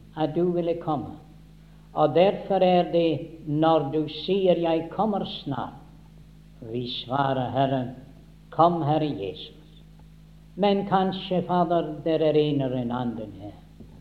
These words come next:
som ennå ikke er rede, og derfor har vi prøvet på å advare dem. Herre, vil du drage sjela til deg i denne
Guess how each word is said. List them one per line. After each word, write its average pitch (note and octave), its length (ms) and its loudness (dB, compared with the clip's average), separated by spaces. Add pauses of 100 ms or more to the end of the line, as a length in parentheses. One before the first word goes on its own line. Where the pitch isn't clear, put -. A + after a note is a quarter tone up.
(360)
som F#3+ 260 -2
ennå G#3 320 2
ikke F#3+ 320 4
er D#3+ 220 6
rede, B2 360 2 (760)
og D#3 140 -2
derfor E3 340 4
har D3 360 0
vi D3 140 -2 (100)
prøvet F#3 480 0
på D#3+ 160 0
å D#3 40 2
advare F#2 600 -8
dem. - 280 -20 (520)
Herre, A#2 300 0 (840)
vil C#3 280 2
du D3+ 240 2
drage F3 560 2 (100)
sjela E3 460 2
til C#3 280 -2
deg G#2+ 300 -8 (560)
i C#3+ 160 -2
denne C#3+ 340 0